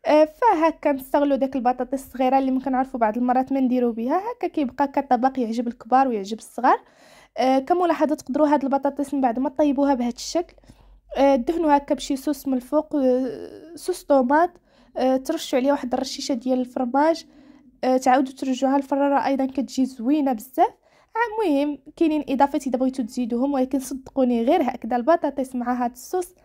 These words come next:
راه ما غاديش تشبعوا منها باللذه اللي كتجي فيها. وهذا كيبقى طبق سهل وسريع للعشاء، راه ما غاديش تشبعوا منه، كنعاود نقولها. نتمنى ان شاء الله انكم تجربوه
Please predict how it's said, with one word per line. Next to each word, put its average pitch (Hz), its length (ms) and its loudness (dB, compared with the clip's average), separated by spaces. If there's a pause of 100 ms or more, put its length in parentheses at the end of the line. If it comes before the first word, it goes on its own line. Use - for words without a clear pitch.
(240)
راه 262 80 4
ما 262 120 2
غاديش 269 240 0
تشبعوا 233 380 -2
منها 269 300 2
باللذه 262 440 0
اللي 285 140 4
كتجي 233 360 -4
فيها. 208 320 -10 (140)
وهذا 294 400 6
كيبقى 262 480 0
طبق 247 360 4
سهل 277 600 4
وسريع 269 880 2 (420)
للعشاء، 262 760 4 (180)
راه 262 160 4
ما 262 200 0
غاديش 254 300 -2
تشبعوا 220 340 -2
منه، 254 600 2
كنعاود 269 600 2
نقولها. 262 600 0 (300)
نتمنى 254 320 0
ان 277 60 0
شاء 269 160 0
الله 269 280 2
انكم 226 480 -4
تجربوه 302 600 2